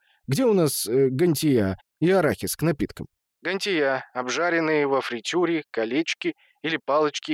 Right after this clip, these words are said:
из нутовой муки, популярная закуска. «Я их ношу у себя на голове, не видишь, что ли?» Она закончила мешать что-то на плите и со стуком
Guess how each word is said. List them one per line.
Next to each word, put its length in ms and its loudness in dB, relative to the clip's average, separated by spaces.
из 160 -6
нутовой 340 -4
муки, 380 -8
популярная 720 0
закуска. 560 -6
«Я 220 2
их 140 -2
ношу 340 2
у 80 4
себя 280 2
на 120 2
голове, 400 2
не 160 4
видишь, 260 2
что 240 0
ли?» 160 2
Она 240 0
закончила 480 0
мешать 340 0
что-то 320 0
на 100 2
плите 420 0
и 40 -2
со 160 -2
стуком 420 0